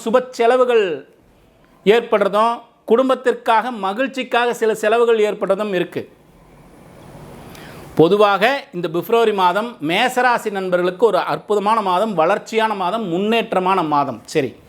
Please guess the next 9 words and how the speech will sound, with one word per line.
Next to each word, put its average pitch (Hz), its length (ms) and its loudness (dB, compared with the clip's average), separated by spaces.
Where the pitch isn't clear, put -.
ஒவ்வொரு 190 680 2
காணொளிகள்லையும் 185 1120 2
நாம 170 240 0
பேசக்கூடிய 185 680 0
குறிப்பை 208 340 2
மீண்டும் 190 380 0
ஒரு 170 180 -2
பதிவாக 180 380 0
செய்வோம். 175 640 0